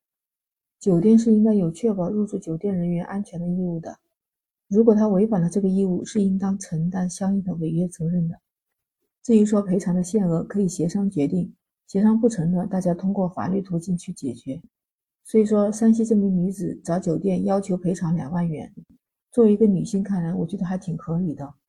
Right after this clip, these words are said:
因为你想想，在进到酒店里面发生这样的事情，真的以后就留下了很深的阴影。这也不过就是她要找酒店，要求他们给自己的一个精神损害赔偿，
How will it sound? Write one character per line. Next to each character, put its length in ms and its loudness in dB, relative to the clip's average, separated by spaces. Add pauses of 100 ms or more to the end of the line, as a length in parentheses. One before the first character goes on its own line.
(220)
因 120 6
为 60 8
你 100 6
想 220 -2
想， 260 -6 (300)
在 160 2
进 160 4
到 80 4
酒 180 -2
店 200 0
里 80 0
面 240 0
发 120 -4
生 220 2
这 100 -2
样 120 2
的 80 0
事 180 -4
情， 320 -6 (460)
真 160 6
的 80 8
以 100 2
后 180 0
就 140 -2
留 180 0
下 140 -2
了 80 0
很 240 -4
深 160 -2
的 80 0
阴 300 4
影。 160 -4 (600)
这 120 6
也 180 6
不 140 -4
过 160 0
就 120 -2
是 360 -2
她 140 -4
要 140 0
找 200 -4
酒 200 -6
店， 300 -2
要 160 0
求 160 -4
他 160 -4
们 260 -2
给 140 0
自 180 -4
己 120 -10
的 80 -6
一 80 -4
个 120 -2
精 160 -2
神 240 -4
损 160 -12
害 160 -6
赔 180 -6
偿， 300 -14